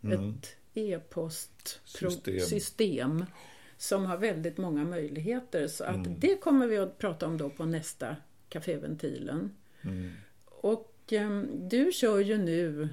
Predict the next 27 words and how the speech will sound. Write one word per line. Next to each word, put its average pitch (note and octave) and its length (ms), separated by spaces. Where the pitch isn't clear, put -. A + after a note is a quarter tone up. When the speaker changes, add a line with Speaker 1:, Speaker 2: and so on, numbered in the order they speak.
Speaker 2:
en F#3+ 200
kurs D#3+ 360
i D#3+ 360
att E3+ 220
göra F3 440
fotobok. - 1120
Speaker 1:
Just - 340
det. - 120
Speaker 2:
Och G3 140
det A3 420
har - 180
ju G#3+ 60
varit D#3 240
väldigt D#3 360
stort - 340
intresse. B2 560
Speaker 1:
Mm. F3 120
Vi F#2+ 160
fick, - 320
eh, B2 440
en, G#2+ 400
eh, G#2 60
full C3 280
kurs - 480
med G2 140
femton G#2 420
deltagare. G2 600